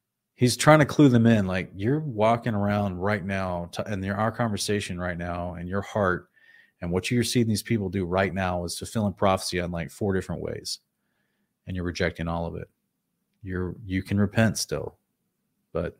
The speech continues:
it's gonna cause you to forgive and to let go of whatever pride you have. This is, you know, I mean, this is about as meta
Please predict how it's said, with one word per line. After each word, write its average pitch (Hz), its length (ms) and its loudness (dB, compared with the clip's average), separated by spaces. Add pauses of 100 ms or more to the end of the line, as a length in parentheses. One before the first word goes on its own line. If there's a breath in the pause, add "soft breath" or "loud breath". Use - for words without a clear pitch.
(500)
it's - 120 -12
gonna 92 140 -2
cause 87 300 2
you 92 80 -2
to 82 80 -8
forgive 82 560 -4 (100)
and 95 140 -8
to 85 80 -6
let 87 220 -4
go 90 160 2
of 87 160 -2
whatever 87 260 0
pride 87 400 2
you 85 120 -4
have. 80 280 -4 (960 soft breath)
This 107 180 2
is, - 240 0
you 92 100 -2
know, 80 200 -2 (220)
I 95 80 -2
mean, 95 180 2
this 98 180 0
is 113 260 2 (580 loud breath)
about 123 420 10
as 120 140 0
meta 117 580 6